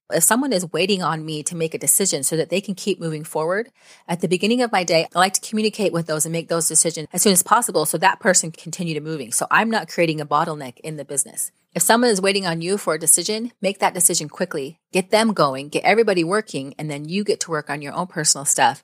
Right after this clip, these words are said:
so that things can continue moving along. If it comes to the point where you are a bottleneck in that system within your business and you need to hand it off to someone else, begin training someone else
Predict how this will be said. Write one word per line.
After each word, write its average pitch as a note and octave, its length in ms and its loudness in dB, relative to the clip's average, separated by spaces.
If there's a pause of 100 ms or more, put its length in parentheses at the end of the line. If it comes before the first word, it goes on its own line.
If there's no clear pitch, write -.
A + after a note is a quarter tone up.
(260)
so - 140 4
that - 180 2
things G3+ 240 0
can D#3+ 140 -6
continue D#3+ 760 -4
moving E3 320 -4
along. D3 420 -4 (320)
If G#3+ 140 4
it - 80 2
comes B3+ 180 4
to A#3 80 6
the G3 100 2
point G3+ 220 -2
where E3+ 100 0
you E3 200 0
are C4+ 180 2
a A3 80 2
bottleneck C#3 540 -2
in E3+ 180 -4
that - 180 2
system - 380 2
within D3+ 300 -6
your C3+ 100 -6
business C3+ 440 0
and E3 140 -6
you E3 60 -2
need D#3+ 120 -2
to E3 60 -6
hand F#3+ 320 0
it E3+ 60 2
off E3 160 -2
to D3+ 100 -6
someone D#3 320 -2
else, F3+ 300 -2 (300)
begin F3+ 280 2
training A#3 380 2
someone E3 300 2
else F3+ 420 -2